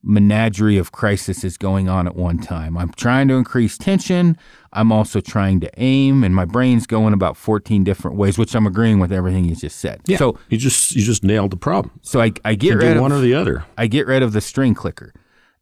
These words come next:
Speaker 1: and I go to the, what I call the, the Eichler grip it and rip it mentality.
Speaker 2: Mm-hmm.
Speaker 1: And for the most part, inside of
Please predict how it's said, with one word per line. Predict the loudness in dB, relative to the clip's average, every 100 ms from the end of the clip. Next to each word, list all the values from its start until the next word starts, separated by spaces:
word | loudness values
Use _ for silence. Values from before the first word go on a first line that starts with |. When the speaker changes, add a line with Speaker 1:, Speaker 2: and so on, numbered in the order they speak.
| -2
Speaker 1:
and | 0
I | 2
go | 2 2
to | 2
the, | 2 0
what | 0 0
I | 0
call | 0 0 2
the, | 2 0
the | 0 -2
Eichler | 0 -2 0 -2 0
grip | -2 -2
it | -4
and | -2
rip | -2 -2
it | -4
mentality. | -4 -4 -4 -6 -10 -18 -20 _
Speaker 2:
Mm-hmm. | 0 0 0 -4 _ _ _ _ _ -8
Speaker 1:
And | -8
for | -4 0 0
the | 0
most | 0 0 -4
part, | -4 0 0 -2 -2
inside | 0 0 0 0 2 2 0 -2
of | 0 2 2 0 -6 -16